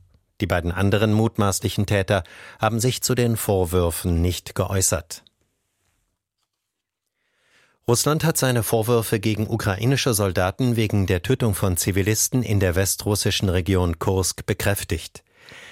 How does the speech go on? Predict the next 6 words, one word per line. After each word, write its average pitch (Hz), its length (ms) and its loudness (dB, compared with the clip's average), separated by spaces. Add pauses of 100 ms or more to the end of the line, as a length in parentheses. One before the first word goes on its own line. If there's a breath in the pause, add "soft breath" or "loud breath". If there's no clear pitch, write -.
(200 loud breath)
Zweiundzwanzig 127 640 0
Bewohner 107 360 2
des 110 220 0
Dorfes 95 400 0
Russkoje 107 500 2
Poretschnoje 117 800 0